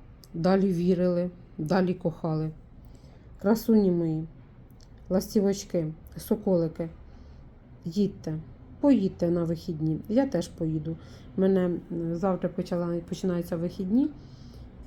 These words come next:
і я теж поїду. Мені теж потрібно поїхати десь. Мені теж потрібно, м,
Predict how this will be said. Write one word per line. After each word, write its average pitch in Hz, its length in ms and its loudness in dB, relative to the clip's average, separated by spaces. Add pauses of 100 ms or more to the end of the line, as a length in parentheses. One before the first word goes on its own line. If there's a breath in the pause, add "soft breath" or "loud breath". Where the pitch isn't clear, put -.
(220)
і 185 100 0
я 190 140 4
теж 208 260 4
поїду. 160 540 0 (160)
Мені 196 260 4
теж 233 220 2
потрібно 190 600 2
поїхати 180 580 2
десь. 151 280 -8 (480 loud breath)
Мені 196 240 4
теж 220 280 2
потрібно, 208 800 2
м, 175 420 0